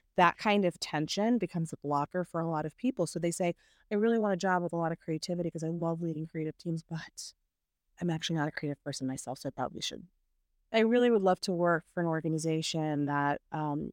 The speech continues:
you know, I have had my eye on for a while, but I'm afraid they're gonna ask me to travel and have kids at home. I really wanna exert, assert myself in the leadership team meeting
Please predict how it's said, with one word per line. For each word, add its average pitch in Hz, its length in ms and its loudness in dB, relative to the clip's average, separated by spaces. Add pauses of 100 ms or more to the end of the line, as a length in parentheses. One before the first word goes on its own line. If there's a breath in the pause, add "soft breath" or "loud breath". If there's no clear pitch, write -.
you 175 60 -2
know, 156 80 0
I 151 40 -2
have 156 120 -4
had 160 240 0
my 151 140 0
eye 151 180 0
on 151 140 0
for 151 160 -4
a 143 60 0
while, 151 420 0
but - 440 -4 (440)
I'm 175 100 -4
afraid 156 240 0
they're 156 100 0
gonna 147 160 2
ask 139 240 -2
me 147 60 -2
to 147 40 -4
travel 135 420 -4
and 143 140 -4
have 135 140 -12
kids - 280 -8
at - 100 -14 (100)
home. - 260 -4 (460 loud breath)
I 226 80 6
really 233 320 4
wanna 196 300 2 (120)
exert, - 380 0
assert 180 320 0
myself - 720 -2 (1080)
in 190 120 0
the 175 60 2
leadership 160 380 0
team 151 260 -2
meeting 147 540 -2